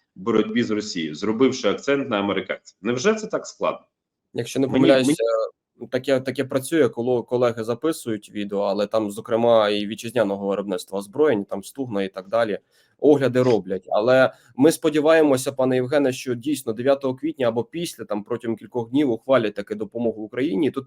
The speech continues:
Speaker 2: питання, ну, вже відпадає стосовно, е, того, яка ваша думка, чи долучилися ми до цієї звитяги про те, що дійсно ухвалять, е, вигідне для нас рішення. Але чого досягнули республіканці, якщо от ми будемо,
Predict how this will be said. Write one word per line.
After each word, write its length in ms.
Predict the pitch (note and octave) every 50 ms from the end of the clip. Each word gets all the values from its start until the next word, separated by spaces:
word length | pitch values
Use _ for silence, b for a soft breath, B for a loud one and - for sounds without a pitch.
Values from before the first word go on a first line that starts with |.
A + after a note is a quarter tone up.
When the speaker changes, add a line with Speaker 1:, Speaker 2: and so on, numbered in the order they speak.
| _ _
Speaker 2:
питання, 560 | - C3 C3 D3 D#3 E3 D#3 D3 C3+ B2 B2 b b b b b b b b
ну, 240 | - C3 D3 D3 - -
вже 180 | B2+ B2+ D#3
відпадає 640 | D3+ D#3 D3+ - - D#3+ D#3 D#3 D#3+ D3 B2+ A#2 A2+
стосовно, 680 | A2 - - A#2+ - - B2+ A#2 A2 A2+ A#2 A2+ G#2 - b b b b b b
е, 760 | - G#2+ A2 G#2+ A2+ A2+ A2 A2 A2 G#2+ G#2+ G#2+ G#2 G#2 G2+ F#2+ F2+ - - - - - - - - D2+ D2+ D2+ D#2 C#2 D#2 F2+ G2
того, 400 | - B2 B2 G#2+ A2+ A2+ A2 D#2+
яка 240 | B2 B2+ C3 C#3 C3
ваша 260 | A#2+ B2+ - - C3
думка, 360 | B2 C3 D3+ D3+ C#3+ C3+ A#2+
чи 160 | - - C#3
долучилися 760 | B2 C3 C#3 C#3 C#3+ C3+ - D#3+ D3+ C3 A#2 A#2 - - G#2+
ми 140 | A2 A#2 A2+
до 120 | G#2 A2
цієї 340 | G2+ - - A2+ A2 G#2+ A2
звитяги 560 | G2+ G2+ G#2+ B2+ B2+ - D3+ D3 D#3 C3 A2
про 160 | G2 - A2
те, 140 | G2+ - A2
що 180 | G#2 - - G#2
дійсно 380 | G2+ A2 B2+ B2+ - A2+ G#2+
ухвалять, 440 | A2 A2 _ A2 A2+ A2 A2 G#2+ - F#2
е, 60 | G#2+
вигідне 640 | G2+ G#2 G#2 G#2 G#2 G2+ B2+ A#2 A2+ G#2+ A2 A2+ G#2+
для 100 | G2+ G#2+
нас 240 | A2 A2 A2 -
рішення. 440 | - G#2+ G2 - - - F#2+ F#2+ F#2 - b b b b b
Але 360 | b B2+ C#3 C#3+ D#3 D3+ - - -
чого 300 | - - D3 C3+ F3+ G3
досягнули 520 | F3 F3+ E3+ - D#3+ D3 D3+ E3 E3 E3+
республіканці, 920 | D#3+ D#3 D3+ - - D3 C#3+ D3 D3+ D3+ E3 E3+ D#3+ C#3+ A#2+ A2 - - G2+
якщо 420 | G2 G#2 - - - - E3 D3
от 220 | A#2 G2 G2+ F#2+ _
ми 120 | G#2 A#2
будемо, 440 | A#2 G2+ A#2 A2+ A2+ A2+ A2+ G#2+ -